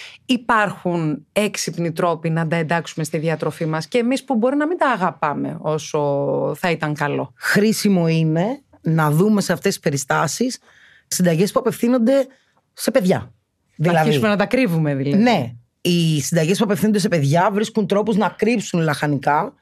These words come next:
Speaker 2: μέχρι τα παιδιά να εξοικειωθούν με τη γεύση και μετά να φάνε τον μπρόκολο χωρίς να τα ενδιαφέρει, γιατί το ξέρουν.
Speaker 1: Μμ.
Speaker 2: Οκ.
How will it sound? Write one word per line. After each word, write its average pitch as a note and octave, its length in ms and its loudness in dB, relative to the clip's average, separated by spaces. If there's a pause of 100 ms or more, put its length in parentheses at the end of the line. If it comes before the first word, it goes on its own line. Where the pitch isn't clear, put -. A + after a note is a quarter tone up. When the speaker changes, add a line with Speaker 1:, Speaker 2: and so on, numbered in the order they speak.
(500)
Speaker 2:
μέχρι B3 240 2
τα A3+ 100 2
παιδιά G3 220 2
να A#3+ 80 2
εξοικειωθούν G3+ 420 -2
με A3+ 80 2
τη F3+ 100 -2
γεύση F#3 360 0
και A#3 80 -2
μετά G#3+ 180 0
να G#3 100 -2
φάνε A3 180 -2
τον G#3+ 120 0
μπρόκολο A3 380 2
χωρίς G#3+ 200 -2
να A#3 80 0
τα G#3+ 80 -2
ενδιαφέρει, F3 500 0
γιατί C4+ 380 -2
το A#4 80 -2
ξέρουν. D3 560 0
Speaker 1:
Μμ. D#3+ 180 -2 (720)
Speaker 2:
Οκ. F#3+ 140 -2